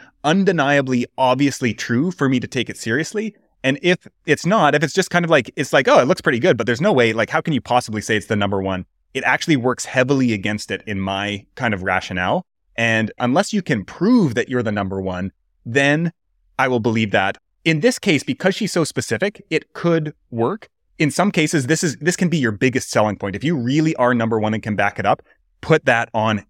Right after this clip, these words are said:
everything because that's a big indicator, but it needs to be obvious to people. And the other thing that I would look at here, so if we open up the show in the browser, what we can see here is the show has three ratings right now. So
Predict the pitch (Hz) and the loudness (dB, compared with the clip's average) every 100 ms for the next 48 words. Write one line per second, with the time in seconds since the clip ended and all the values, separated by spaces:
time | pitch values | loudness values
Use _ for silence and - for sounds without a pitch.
0 | - 101 98 - 87 80 98 117 113 135 | -4 -2 -2 -8 -12 -10 -4 0 0 0
1 | 131 120 120 110 - 135 104 - 85 78 | 0 2 2 0 -2 -2 -2 -4 -12 -12
2 | _ _ 143 131 156 - 135 123 104 113 | _ _ 0 2 0 -2 -4 -2 -2 -2
3 | 156 151 165 185 180 220 - _ _ _ | -2 -6 -8 -8 -4 -6 -6 _ _ _
4 | 135 139 147 175 185 190 156 127 135 120 | -2 -2 0 0 0 0 -2 0 -2 0
5 | 127 - 98 - 123 110 98 - _ - | -2 0 -2 -2 -2 0 0 -4 _ -2
6 | 151 120 156 - 156 - 165 196 175 - | 0 2 -2 -2 -2 0 0 0 -2 -2
7 | 127 - - _ 120 127 117 117 107 _ | -4 -4 -20 _ -6 -4 -2 -2 -4 _
8 | - 135 120 120 135 113 101 120 117 107 | -4 0 2 0 -2 -2 2 2 2 -4
9 | - 151 147 139 - 127 - 208 143 131 | 0 0 0 -2 -4 -6 -2 0 0 0
10 | 135 120 139 - 160 147 135 120 107 - | -2 -2 -4 0 0 2 2 2 0 -12
11 | _ _ 156 147 143 127 - 127 120 107 | _ _ -4 -2 0 -2 -6 -2 0 0
12 | 107 95 90 85 - _ _ _ _ - | -2 -6 -6 -10 -12 _ _ _ _ 2
13 | 151 139 | 4 4